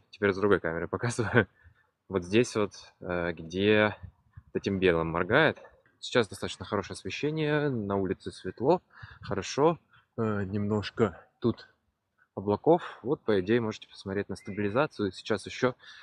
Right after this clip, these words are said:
э, знаете, что потестируем? Возьмем, я,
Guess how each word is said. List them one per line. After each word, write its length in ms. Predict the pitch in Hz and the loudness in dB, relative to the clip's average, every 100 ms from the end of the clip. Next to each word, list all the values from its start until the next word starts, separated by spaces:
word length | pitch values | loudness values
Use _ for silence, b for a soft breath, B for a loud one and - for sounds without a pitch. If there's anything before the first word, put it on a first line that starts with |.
| B | B
э, 280 | 107 95 95 | 2 4 2
знаете, 240 | 120 123 | -2 -6
что 160 | - - | -10 -12
потестируем? 580 | - - - 156 160 123 | -14 -12 -2 2 2 2
Возьмем, 640 | 101 - 104 117 113 98 | 0 -2 2 2 2 0
я, 400 | 95 98 98 95 | 2 4 4 0